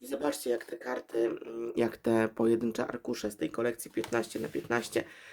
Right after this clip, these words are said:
rewelacyjnie się tutaj w ten album wkomponowują. Tak naprawdę, e, nie jeden album już tego typu zrobiłam, gdzie udowodniłam Wam, że z kolekcji piętnaście na piętnaście można zrobić większy album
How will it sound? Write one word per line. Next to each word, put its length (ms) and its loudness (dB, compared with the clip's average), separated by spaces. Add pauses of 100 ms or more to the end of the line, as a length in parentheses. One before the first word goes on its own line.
(140)
rewelacyjnie 920 6
się 140 -6
tutaj 260 -2
w 60 -8
ten 200 -8
album 320 2
wkomponowują. 880 2 (460)
Tak 180 2
naprawdę, 640 6 (480)
e, 500 2
nie 200 8
jeden 220 8
album 260 2
już 120 0
tego 220 0
typu 240 -4
zrobiłam, 460 2
gdzie 160 0
udowodniłam 840 4
Wam, 240 4 (460)
że 160 4
z 60 -2
kolekcji 420 4
piętnaście 500 4
na 80 2
piętnaście 520 0
można 360 2
zrobić 280 6
większy 460 2
album 460 6